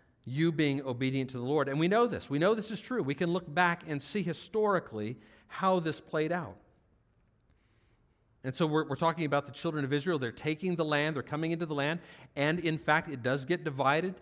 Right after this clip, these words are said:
Each tribe gets their share, gets their inheritance. But guess what happens? They dismiss the warning not to turn to the right or to the left. They dismiss it. And instead, they turn to rebellion and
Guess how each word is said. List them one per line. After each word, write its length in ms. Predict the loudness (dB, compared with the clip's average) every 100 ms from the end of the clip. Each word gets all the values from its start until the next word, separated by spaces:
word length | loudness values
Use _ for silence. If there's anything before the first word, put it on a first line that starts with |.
| -20 -20 _
Each 320 | -4 -4 -4
tribe 380 | -6 0 2 2
gets 220 | -2 -4
their 180 | -4 -4
share, 300 | -2 2 2
gets 240 | 2 -4 -2
their 180 | -2
inheritance. 640 | 0 2 2 2 -2 -8 -18 -20 -20 _ -6
But 160 | -2
guess 160 | 0 0
what 120 | 0
happens? 480 | -2 -2 -10 -16 -20 _ _ _ _ _ _ _ _ _ _ _ _ _ _ -10
They 480 | 0 2 4 2 -2
dismiss 800 | -2 -4 -2 -4 0 2 0 0
the 140 | 0
warning 460 | 4 4 4 2 -8 -18 _ _ _ _ _ -8
not 300 | -4 -4 -4
to 140 | -6
turn 320 | -6 -4 -2
to 80 | -2
the 100 | -2
right 220 | 2 2
or 40 | 0
to 60 |
the 80 | 0
left. 380 | 2 2 0 -8
They 80 | -8
dismiss 540 | -8 -2 0 0 -2
it. 280 | -6 -6 -16 _ _ _ _ _ _ _ _ _ _ _ _ _ -12
And 100 | -10
instead, 380 | -8 -2 -2 0
they 100 | -4
turn 300 | -4 -4 -4
to 380 | -4 -4 -4 -4
rebellion 580 | -6 -4 -4 -4 -8 -12 -14
and 220 | -14